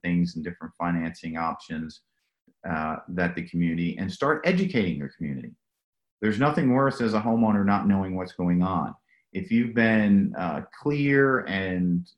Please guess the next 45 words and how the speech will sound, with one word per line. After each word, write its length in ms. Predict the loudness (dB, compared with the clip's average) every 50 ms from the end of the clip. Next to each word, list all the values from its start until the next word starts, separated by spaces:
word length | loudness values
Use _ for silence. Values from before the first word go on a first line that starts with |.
| _
talk 300 | -6 -2 0 0 0 0
about 320 | 0 2 2 4 4 4 4
it 100 | 2 4
in 120 | 4 4
your 100 | 4 2
board 320 | 2 0 0 0 2 2 2
meetings, 340 | 2 4 4 4 2 2
in 140 | 2 2 2
your 100 | 4 4
annual 380 | 2 2 4 4 4 4 4 4
meetings, 520 | 4 2 2 2 0 2 0 0 -2 -6 _ _ _ _ _ _ _ _ _ _ _
and 560 | -2 0 2 2 4 4 6 6 4 4 2 -2 -4
a, 140 | -2 -2 -2
a 180 | 0 -2 0
resident 400 | 2 2 2 2 2 2 0 0
say 180 | 2 2 2 2
they 160 | 2 2 2
didn't 180 | 2 2 2 2
know 160 | 2 2 2
about 260 | 2 2 2 2 2
it, 100 | 0 -2
that's 200 | -4 -6 -6 -6 -8
because 240 | -8 -4 -4 -4 -2
they 140 | -2 -2
decided 480 | -2 -4 -4 -2 -2 0 0 0 -2 0
not 240 | 0 0 0 0 -2
to 120 | -8 -14 -10
come 160 | -6 -6 -6 -6
to 80 | -8 -10
the 100 | -14 -12
board 320 | -10 -10 -10 -10 -10 -12
meetings 400 | -18 -20 -20 -20 -20 -20 -20 _ _
or 160 | -6 -4 -4
your 180 | -4 -4 -6 -6
annual 340 | -6 -6 -6 -6 -8 -8
meetings, 340 | -8 -8 -10 -10 -12 -14 -10 -4
not 200 | -2 -2 -2 -2
because 280 | -4 -4 -4 -4 -6 -6
the 80 | -8
property 420 | -8 -4 -4 -4 -4 -4 -8 -10 -10
hasn't 240 | -10 -12 -12 -12 -14
been 140 | -14 -14 -14
talking 400 | -10 -8 -8 -8 -8 -10 -14 -18
about 260 | -18 -20 -20 -20 -20 _
this. 200 | -20 -20 _